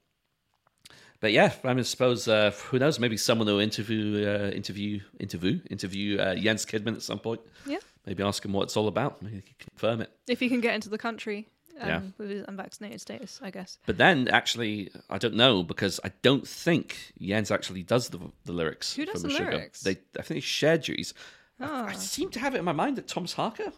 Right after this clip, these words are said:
Speaker 2: Yeah, I always thought it was Harker. In my head, it was Harker. I was like, "Damn, Harker, I didn't know you." Uh
Speaker 1: But, um, don't know. I'm just loading up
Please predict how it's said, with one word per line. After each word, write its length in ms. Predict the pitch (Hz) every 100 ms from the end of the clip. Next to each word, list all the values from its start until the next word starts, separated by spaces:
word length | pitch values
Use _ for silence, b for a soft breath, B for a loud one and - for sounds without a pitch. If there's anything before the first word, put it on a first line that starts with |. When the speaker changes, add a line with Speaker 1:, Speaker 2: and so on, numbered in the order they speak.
| _ _ _ B B -
Speaker 2:
Yeah, 140 | 294
I 60 | 359
always 200 | 415 370
thought 140 | 330
it 40 | 208
was 120 | 196
Harker. 300 | 196 185 -
In 120 | 214
my 140 | 254
head, 180 | 226 269
it 80 | 262
was 120 | 190
Harker. 280 | 208 220 226
I 60 | 185
was 100 | 185
like, 140 | 180
"Damn, 260 | 202 240 202
Harker, 360 | 190 185 -
I 100 | 208
didn't 220 | 208 208 214
know 100 | 214
you." 340 | 202 190 190
Uh 140 | 190
Speaker 1:
But, 220 | 185 - 85
um, 360 | 82 85 85 82 b b b _
don't 100 | -
know. 180 | 107 104
I'm 120 | 92 95
just 140 | -
loading 320 | 98 104 80
up 160 | 78